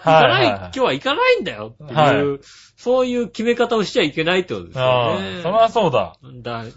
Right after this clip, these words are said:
Speaker 1: ね。
Speaker 2: 気をつけないと。
Speaker 1: まあ、なかなか小学校三年生でそこまでの境-、ね、境地に至ってる人はいないけどね。
Speaker 2: そう？
Speaker 1: はい。
Speaker 2: ね。
Speaker 1: とりあえずわけわかんなくても学校はい-、行ってると思うな、多分な。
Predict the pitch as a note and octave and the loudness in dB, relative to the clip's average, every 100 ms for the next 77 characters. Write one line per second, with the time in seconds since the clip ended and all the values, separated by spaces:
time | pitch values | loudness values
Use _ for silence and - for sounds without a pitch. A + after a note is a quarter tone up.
0 | B2+ C#3 C#3 B2 C3+ C#3 C3 - - C3+ | -14 -12 -10 -4 -2 -2 -4 -6 -12 -4
1 | C3 B2+ D3 A3 A#3+ A#3 A#3 B3 B3 A#3+ | -2 0 2 2 0 -2 -2 2 2 0
2 | - F#3+ C#3+ C3 E3 F3 D#3+ C3 A2+ C#3 | -6 -2 0 0 0 0 -2 -4 -6 -6
3 | D#3+ F#3+ F3 B2 - C#3+ C3 - C#3+ C3 | 0 2 2 -2 -4 -4 -4 -8 -8 -6
4 | - C#3+ A#2+ A2 G2 F#2+ _ _ _ _ | -4 -6 -6 -12 -12 -14 _ _ _ _
5 | _ _ C#3+ C3+ C3 A#2+ - A2+ C3 C3+ | _ _ -2 -2 0 -4 -2 0 2 0
6 | G#2 E2 B2+ D#3 - _ _ - F#3+ C3+ | -2 -10 -10 -10 -14 _ _ -10 -6 -4
7 | G#2 C#3 A#2+ G#2+ F#2 F#2 _ C3+ C3 F#3 | -4 -2 0 0 -4 -12 _ -14 -2 2
8 | B3 D4+ C4+ C4 C4 C4 A3+ G#3 A3 G#3+ | 4 4 2 0 -2 2 0 2 -2 -2
9 | F#3 G3+ F#3 E3 - E3 C#3+ C#3 E3 D3 | -4 0 2 2 0 -2 -2 -4 -12 -18
10 | C3 - B2 A#2 G#2+ F#2+ C3+ C#3+ F2 A2 | -16 -8 -6 -6 -8 -6 -8 -8 -12 -14
11 | E3 | -14